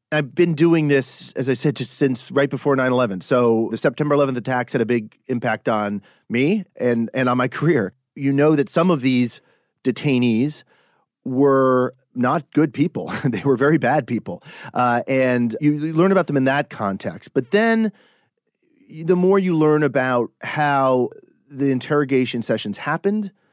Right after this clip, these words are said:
the more I think it did, um,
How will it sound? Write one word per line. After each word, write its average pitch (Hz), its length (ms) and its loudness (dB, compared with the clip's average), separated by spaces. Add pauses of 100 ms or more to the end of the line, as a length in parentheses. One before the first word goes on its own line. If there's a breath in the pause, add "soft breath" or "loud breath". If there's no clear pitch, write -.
(100)
the 151 240 -4
more 160 600 4 (160 soft breath)
I 135 120 2
think 156 440 -2
it 123 280 -4
did, 156 400 2
um, 135 240 0